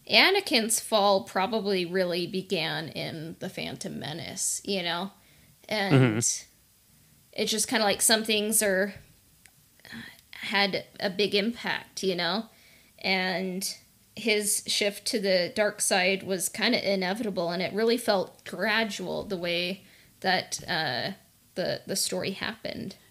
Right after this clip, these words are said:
Speaker 2: Yeah, that's w-, one of my favorite parts about the book, right, is that, you know,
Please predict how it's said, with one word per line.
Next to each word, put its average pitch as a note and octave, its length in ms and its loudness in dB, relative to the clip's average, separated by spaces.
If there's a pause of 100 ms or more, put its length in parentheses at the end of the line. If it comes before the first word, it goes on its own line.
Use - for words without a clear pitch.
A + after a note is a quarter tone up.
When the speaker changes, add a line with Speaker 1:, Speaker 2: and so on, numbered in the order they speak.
Speaker 2:
Yeah, A2+ 200 6 (140)
that's E3+ 200 6
w-, - 180 -4 (100)
one B2+ 120 6
of B2+ 60 4
my A#2 100 6
favorite A#2 280 6
parts - 400 2
about A2+ 260 6
the A#2+ 80 4
book, G#2+ 300 2 (100)
right, A2+ 220 6
is A2+ 320 2
that, B2 140 4
you A2+ 120 2
know, A2+ 280 4